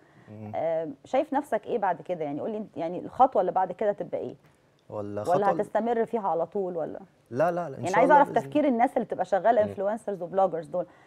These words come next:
Speaker 2: هل هتعملها كمهنة بقى خلاص، ولا هتبتدي بقى تشوف خطوات تانية بجانب كده؟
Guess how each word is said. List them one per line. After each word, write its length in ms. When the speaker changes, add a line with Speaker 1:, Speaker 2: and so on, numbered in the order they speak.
Speaker 2:
هل 200
هتعملها 480
كمهنة 420
بقى 160
خلاص، 340
ولا 160
هتبتدي 320
بقى 140
تشوف 360
خطوات 500
تانية 200
بجانب 440
كده؟ 220